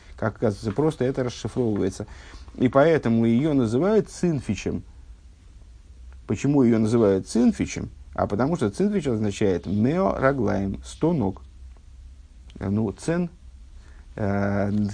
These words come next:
как, ну, как-то, в общем, короче говоря, как-то это расшифровывается как сто ног. Двадцать три, лошадь на Рошана, да. То есть, э,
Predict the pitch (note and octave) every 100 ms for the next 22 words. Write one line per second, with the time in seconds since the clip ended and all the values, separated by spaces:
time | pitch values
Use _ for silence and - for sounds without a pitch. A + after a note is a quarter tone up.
0 | - - A2 C#3 C3+ C3+ - A2+ A2+ G#2
1 | G#2+ A2+ G2+ A2 A#2+ C#3+ C#3 B2 B2+ A#2
2 | A2 A2+ D3 C3+ B2 A#2 A2 - B2+ G2
3 | - - - - - A2+ A#2+ B2+ B2 -
4 | A#2+ G#2 G#2 B2+ A#2+ A2+ A2+ A2+ F#2+ F2+
5 | F#2 - - - - - - - - -
6 | - - - - - - - - - -
7 | D3 C#3 G#2+ - - A2+ G#2+ G#2 G#2 G2+